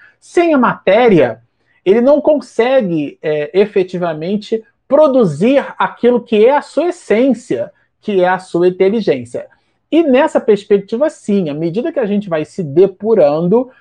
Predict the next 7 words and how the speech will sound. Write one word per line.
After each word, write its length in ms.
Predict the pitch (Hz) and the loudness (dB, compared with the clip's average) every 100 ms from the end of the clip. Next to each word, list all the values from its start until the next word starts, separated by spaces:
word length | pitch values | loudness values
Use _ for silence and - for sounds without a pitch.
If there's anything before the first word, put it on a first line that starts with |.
| _ | _
o 120 | - 202 | -2 0
perispírito 840 | 233 240 233 - - 247 269 196 | 2 2 0 -2 -2 -2 0 -2
vai 280 | 151 185 247 | 0 0 0
se 200 | - 196 | -4 -8
tornando 580 | - 151 147 156 202 190 | -4 -4 -4 -4 -2 -2
menos 560 | 180 240 269 240 170 | 0 0 0 -2 -4
denso. 880 | 127 143 147 139 117 - - 107 | -4 -6 -4 -6 -10 -16 -14 -14